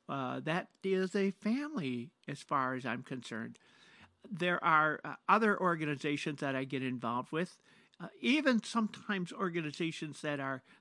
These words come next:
that, that can be, you could be forced into. They can become a good family. When I was in the military, I can tell you that that group of people became a family to me.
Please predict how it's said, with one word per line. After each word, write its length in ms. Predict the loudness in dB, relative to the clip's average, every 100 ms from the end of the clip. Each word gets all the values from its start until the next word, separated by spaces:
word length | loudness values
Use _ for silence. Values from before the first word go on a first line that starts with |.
| -16
that, 120 | -16 _ -6
that 200 | -4 -2
can 140 | -4
be, 360 | -2 2 2 0 -6
you 380 | -10 -8 -8 -4
could 160 | -4
be 140 | -4 -6 0
forced 320 | 0 0 -6
into. 340 | -8 -6 -10 -12 _ -8
They 140 | -4 -2
can 200 | -2 -2
become 560 | -2 -4 0 0 -2 -8 _ _ _
a 140 | -8 -4
good 240 | -2 -2 -2
family. 400 | -4 -2 -4 -8 -10
When 200 | -6 -2
I 80 | -2
was 160 | 0
in 100 | -2
the 80 | 0
military, 640 | 2 4 2 2 0 0 -6 _ _ -6
I 140 | -4
can 180 | -4 -6
tell 260 | -2 0 2
you 280 | 2 0
that 220 | -2 -4 -6 -2
that 280 | -2 -2
group 240 | -2 -4 -4
of 120 | -2
people 320 | 0 0 -4
became 480 | -4 -6 -2 -4 -4
a 80 | -8
family 440 | -6 -6 -4 -6 -6
to 160 | -6
me. 320 | -6 -6 -10